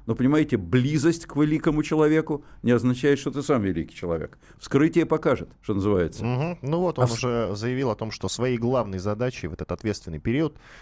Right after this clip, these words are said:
Speaker 2: считает продолжение разработанного и эффективно реализованного в течение двадцати пяти лет первым президентом Республики Узбекистан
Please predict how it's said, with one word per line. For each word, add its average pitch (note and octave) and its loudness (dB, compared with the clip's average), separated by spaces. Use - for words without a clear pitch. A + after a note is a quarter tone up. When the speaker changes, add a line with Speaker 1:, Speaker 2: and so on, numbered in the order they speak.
Speaker 2:
считает - -4
продолжение B2+ 0
разработанного G#2+ -2
и F#2+ -4
эффективно D3+ -2
реализованного G#2 -2
в - -20
течение F#2 -6
двадцати - -6
пяти - -10
лет A2 -2
первым E2+ -4
президентом D#2 -8
Республики - -8
Узбекистан - -6